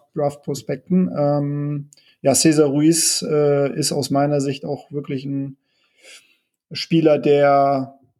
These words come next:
durchaus auch überraschen kann, auch im, in der nächsten Woche, beziehungsweise im Draft direkt, ähm,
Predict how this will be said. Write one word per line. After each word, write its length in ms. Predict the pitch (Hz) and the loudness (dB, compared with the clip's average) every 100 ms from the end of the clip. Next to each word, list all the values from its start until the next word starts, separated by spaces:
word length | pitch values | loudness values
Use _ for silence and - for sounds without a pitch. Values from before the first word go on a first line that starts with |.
| _ | _
durchaus 520 | 165 143 180 180 165 | -8 0 2 4 2
auch 120 | 165 160 | 2 2
überraschen 520 | 147 135 175 - 233 | 2 0 0 -2 -4
kann, 360 | - 233 - - - | -2 -4 -4 -12 -8
auch 220 | 151 160 | -4 -2
im, 320 | 190 180 185 180 | 0 2 0 0
in 160 | 170 | 0
der 80 | 175 | 2
nächsten 340 | 175 180 190 | 2 0 0
Woche, 220 | 180 190 175 | 0 0 -4
beziehungsweise 560 | 143 165 151 147 147 | -4 -2 2 2 2
im 160 | 170 156 | 0 0
Draft 360 | 151 147 - | 2 2 0
direkt, 480 | 151 147 170 - - - | -2 -2 -2 -6 -10 -2
ähm, 680 | 151 156 151 156 151 156 | 2 2 2 -2 -6 -10